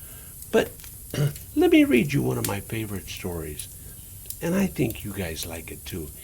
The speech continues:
It's a story about my, my train, the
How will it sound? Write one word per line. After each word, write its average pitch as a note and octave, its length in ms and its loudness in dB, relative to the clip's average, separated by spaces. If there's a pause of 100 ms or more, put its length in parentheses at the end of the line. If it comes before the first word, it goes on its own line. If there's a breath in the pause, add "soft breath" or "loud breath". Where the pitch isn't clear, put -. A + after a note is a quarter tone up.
(180 loud breath)
It's D3 200 -2
a D3 80 2
story E3+ 540 4
about A2+ 280 0
my, G#2 200 -4 (340)
my E3 300 -2
train, B2 580 6 (360 loud breath)
the C#3 140 -2